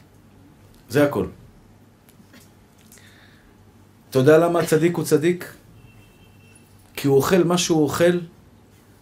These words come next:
והבטן שלו מלאה, הוא שבע. אתה יודע למה הרשע רשע? למה הוא לא אוהב את אשתו מספיק? למה הוא מנסה לקחת מאחרים? למה הוא יורה באחרים? "כי בטן רשעים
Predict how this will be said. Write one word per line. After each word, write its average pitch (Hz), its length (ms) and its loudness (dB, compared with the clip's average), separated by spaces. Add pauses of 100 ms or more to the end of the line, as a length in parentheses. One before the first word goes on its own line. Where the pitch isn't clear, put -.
(140)
והבטן 107 440 -4
שלו 98 200 -6
מלאה, 92 260 -6
הוא 82 140 -10
שבע. 95 360 -8 (1200)
אתה 135 120 -6
יודע 160 200 4
למה 165 260 0
הרשע 139 420 0
רשע? 147 380 -2 (920)
למה 170 220 2
הוא 156 100 6
לא 147 60 8
אוהב 160 200 4
את 151 120 -6
אשתו 139 260 -4
מספיק? 170 460 -6 (580)
למה 143 180 2
הוא 175 140 2
מנסה 139 220 0
לקחת 156 400 0
מאחרים? 175 520 -4 (540)
למה 196 300 2
הוא 190 140 6
יורה 170 300 6
באחרים? 202 760 2 (580)
"כי 120 140 -2
בטן 160 440 0
רשעים 127 640 -4